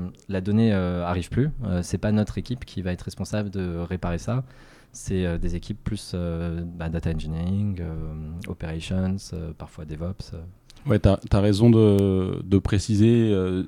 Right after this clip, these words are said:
Speaker 2: et, euh, d'utiliser les, les bonnes terminologies. Du coup, je, je rephrase en disant,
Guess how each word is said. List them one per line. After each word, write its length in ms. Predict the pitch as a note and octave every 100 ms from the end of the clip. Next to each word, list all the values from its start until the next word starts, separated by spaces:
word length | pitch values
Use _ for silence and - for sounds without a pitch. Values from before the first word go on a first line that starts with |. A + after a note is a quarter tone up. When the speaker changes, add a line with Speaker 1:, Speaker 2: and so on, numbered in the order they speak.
| -
Speaker 2:
et, 220 | G2 F#2
euh, 160 | F2+
d'utiliser 420 | F2+ F#2 - G2+ G2+
les, 200 | F#2+ F2+
les 100 | F#2+
bonnes 160 | G#2
terminologies. 640 | - G2 G#2 G#2 G#2 G#2+ C3+
Du 120 | G#2+
coup, 160 | C3+
je, 580 | A#2+ - G2+ G2 F#2 F#2 F2+ F#2+
je 140 | F#2+ G2+
rephrase 540 | G2+ F#2+ - B2 A#2
en 80 | G#2
disant, 280 | G2 A#2